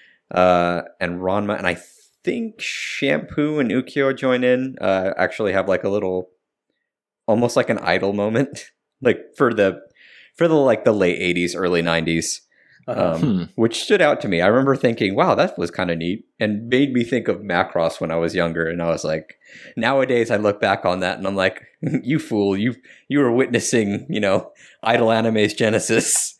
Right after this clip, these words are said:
Speaker 2: <laughs>
Speaker 1: Um, but, but yeah, no, it's, it's a great episode, and, um, you don't really have to know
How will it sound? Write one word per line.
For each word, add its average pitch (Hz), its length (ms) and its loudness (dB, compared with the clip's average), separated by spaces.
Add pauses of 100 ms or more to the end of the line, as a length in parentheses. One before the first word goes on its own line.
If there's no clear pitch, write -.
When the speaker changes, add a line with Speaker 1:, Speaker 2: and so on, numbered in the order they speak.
Speaker 2:
<laughs> - 640 -6 (260)
Speaker 1:
Um, 95 360 4 (960)
but, - 400 -2 (960)
but 95 140 0
yeah, 82 180 -2
no, 98 160 -2
it's, 101 140 -4
it's 135 180 -2
a 147 60 2
great 120 180 4
episode, 98 520 2
and, 87 260 -4 (220)
um, 87 500 -4 (960)
you 147 100 0
don't 196 140 2
really 151 180 2
have 131 160 2
to 139 80 0
know 104 180 0